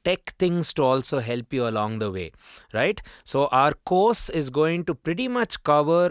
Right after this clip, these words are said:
a lot of aspects of music to begin with, because piano ultimately plays music, isn't it? So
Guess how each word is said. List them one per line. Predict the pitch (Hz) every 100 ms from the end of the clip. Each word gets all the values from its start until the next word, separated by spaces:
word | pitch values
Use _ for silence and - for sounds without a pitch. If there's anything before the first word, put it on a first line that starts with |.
| -
a | 120
lot | 123 151 233
of | 254
aspects | 135 135 - - 175 - - -
of | 131 123
music | 113 135 175 139 117 - - - _
to | 131
begin | 120 123 147 143
with, | 104 - -
because | 117 143 147 127 - - - _
piano | 147 160 208 226 208
ultimately | 135 156 190 185 175 147 170 175
plays | - 131 139 160 156 113
music, | 117 143 165 113 87 _ -
isn't | 117 127 117 90
it? | - - -
So | - 139 131